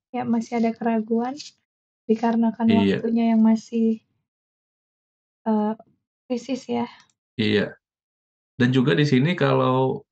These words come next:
Speaker 2: eee, Irina menjalankan menteri E lima lagi, di sini sudah tiga bangunan yang sama ya?
Speaker 1: Iya, betul sekali.
Speaker 2: Kalau
Speaker 1: Jadi
Speaker 2: tidak salah ya.
Speaker 1: ini
Speaker 2: Jadi kalau
Speaker 1: critical
Speaker 2: Irina
Speaker 1: moment.
Speaker 2: lupa jalan menteri E lima, maka otomatis Medina bisa klaim.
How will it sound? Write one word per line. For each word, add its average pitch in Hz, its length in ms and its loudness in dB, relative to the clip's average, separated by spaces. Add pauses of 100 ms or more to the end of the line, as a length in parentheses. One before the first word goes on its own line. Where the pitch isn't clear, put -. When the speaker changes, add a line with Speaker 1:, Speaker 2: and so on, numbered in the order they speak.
Speaker 2:
eee, 113 380 -4 (680)
Irina 131 340 4
menjalankan 127 400 2
menteri 131 200 -2
E - 40 2
lima 131 260 -2
lagi, 147 440 -4 (380)
di 117 100 -2
sini 156 180 2
sudah 143 220 0
tiga 127 240 0
bangunan 127 260 0
yang 135 140 0
sama 196 280 0
ya? 92 120 -6 (460)
Speaker 1:
Iya, 254 180 -2
betul 240 300 -2
sekali. 226 340 -2
Speaker 2:
Kalau 214 140 2
Speaker 1:
Jadi - 20 2
Speaker 2:
tidak - 160 -2
salah 131 280 -2
ya. 123 160 0 (540)
Speaker 1:
ini 240 120 2
Speaker 2:
Jadi 226 160 0
kalau 190 240 2
Speaker 1:
critical 139 80 2
Speaker 2:
Irina 147 300 4
Speaker 1:
moment. - 60 2
Speaker 2:
lupa 220 320 2 (240)
jalan 123 300 -4
menteri 127 340 -4
E 135 60 -2
lima, 156 440 -4
maka 131 280 -4
otomatis 160 520 -4
Medina 131 280 0
bisa 143 280 -2
klaim. 143 440 0